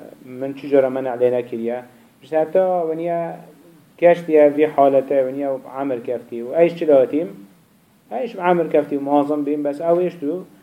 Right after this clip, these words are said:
بجد نوکا ونیا أخ، يعني بطبيعت بي، قالك طبيعت نخوش بي.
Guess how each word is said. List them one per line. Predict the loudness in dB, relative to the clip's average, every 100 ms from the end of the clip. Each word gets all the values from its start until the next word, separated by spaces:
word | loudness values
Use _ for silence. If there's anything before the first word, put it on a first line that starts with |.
| _ _
بجد | -12 -10 -10
نوکا | -8 -8 0 2 4 2
ونیا | -2 -4 -6 -8 -10
أخ، | -8 -8 -6 -6 -6
يعني | -8 -6 -8 -6
بطبيعت | -6 -6 -6 -6 -8 -8
بي، | -8 -8 -6
قالك | -6 -8 -10
طبيعت | -10 -10 -10
نخوش | -10 -10 -10 -12
بي. | -14 -14